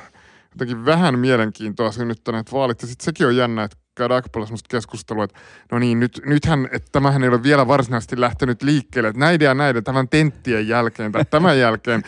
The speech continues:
Speaker 2: Kyllä.
Speaker 1: sit alkaa näitä muutoksia tapahtua. Tää on jauhettu koko ajan, mitä ne ole tapahtunut. Yhtään jännitettä ei ole tullut lisää, mitään muutoksia kannatuksessa ei ole tullut. Kukaan ei vaikuta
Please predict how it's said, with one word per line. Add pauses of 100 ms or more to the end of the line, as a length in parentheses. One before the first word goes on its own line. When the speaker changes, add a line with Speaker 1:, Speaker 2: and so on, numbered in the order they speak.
(140)
Speaker 2:
Kyllä.
Speaker 1:
sit
alkaa
näitä
muutoksia
tapahtua.
Tää
on
jauhettu
koko
ajan,
mitä
ne
ole
tapahtunut. (220)
Yhtään
jännitettä
ei
ole
tullut
lisää,
mitään
muutoksia
kannatuksessa
ei
ole (100)
tullut.
Kukaan
ei
vaikuta